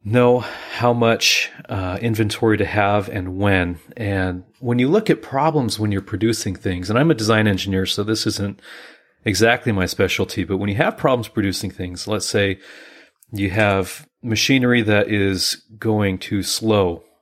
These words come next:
Well, you can fix that with inventory. You can build up all this inventory.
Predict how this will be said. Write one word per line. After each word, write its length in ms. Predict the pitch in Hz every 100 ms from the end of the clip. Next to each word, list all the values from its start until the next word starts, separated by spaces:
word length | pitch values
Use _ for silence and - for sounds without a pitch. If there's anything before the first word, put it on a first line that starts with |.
| _
Well, 260 | 107 104 101
you 60 |
can 120 | 95 104
fix 280 | 127 123
that 220 | - 107 98
with 160 | 101
inventory. 640 | - 139 113 101 101 92 87
You 100 | 90
can 120 | 98
build 240 | 90 110 101
up 140 | 98 -
all 140 | 151 151
this 200 | 139 -
inventory. 640 | 120 117 110 120 113 113